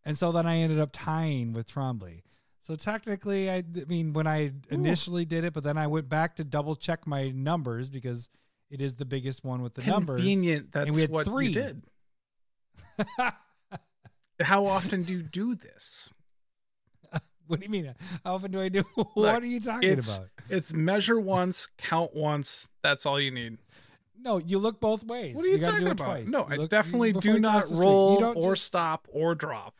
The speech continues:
Speaker 2: That's
Speaker 1: You don't, you don't. <laughs> I had to double check. We had three of us, so I was, I was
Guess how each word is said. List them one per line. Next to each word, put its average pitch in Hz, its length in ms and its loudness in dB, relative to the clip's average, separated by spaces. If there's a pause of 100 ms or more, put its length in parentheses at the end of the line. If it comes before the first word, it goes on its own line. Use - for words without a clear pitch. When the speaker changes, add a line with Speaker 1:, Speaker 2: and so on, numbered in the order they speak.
(140)
Speaker 2:
That's - 560 -4
Speaker 1:
You 208 200 -2
don't, 247 260 -4
you 226 80 -10
don't. 240 260 -8 (640)
<laughs> - 600 -20
I 185 120 0
had 226 100 -4
to 240 40 -12
double 214 280 0
check. 151 320 0 (400)
We 185 100 4
had 214 160 2
three 220 240 0
of 147 140 2
us, 98 180 -8 (160)
so - 160 -6
I 160 160 4
was, 165 260 0
I 156 100 -4
was 139 200 0